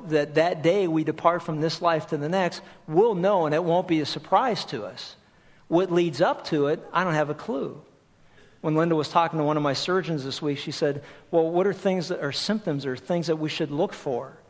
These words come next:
And he knew what she was talking about, and I started to joke about how she keeps touching me in the middle of the night, you know, and he kinda got choked up about it, and he's like, "You know, I don't, I don't, I don't really, you know, I can't really, I can't tell you. I don't know."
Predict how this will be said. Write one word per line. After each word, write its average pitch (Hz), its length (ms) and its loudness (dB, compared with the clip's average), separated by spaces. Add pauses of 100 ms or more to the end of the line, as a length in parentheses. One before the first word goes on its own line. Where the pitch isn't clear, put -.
(640)
And 160 140 4
he 247 140 4
knew 202 160 4
what 147 180 2
she - 160 -2
was 139 160 -4
talking 139 340 0
about, 143 300 4
and 151 80 0
I 147 160 2 (100)
started 139 420 2
to 143 60 -6
joke 143 340 0
about 131 280 2
how 139 140 2
she 147 140 -2
keeps - 280 -6
touching 160 340 0
me 135 140 -2
in 135 80 -2
the 139 60 -4
middle 135 260 0
of 131 100 -2
the 143 60 0
night, 151 320 2 (420)
you 165 140 2
know, 143 220 4
and 143 100 2
he 180 100 4
kinda 170 240 2
got 143 200 4
choked 160 320 2
up 180 140 4
about 147 240 4
it, 147 80 0
and 156 40 0
he's 147 140 -2
like, 139 220 2
"You 160 60 -2
know, 151 240 0 (220)
I 165 100 4
don't, 165 180 0
I 160 120 0
don't, 160 260 -2
I 165 80 0
don't 156 140 -4
really, 143 240 -2
you 156 280 -10
know, 139 120 -6
I 139 80 -4
can't 151 240 -8
really, 135 260 -6 (960)
I - 80 -2
can't 175 320 -4
tell 233 260 0
you. 127 240 -8 (840)
I 131 80 -6
don't 165 220 0
know." 214 360 -2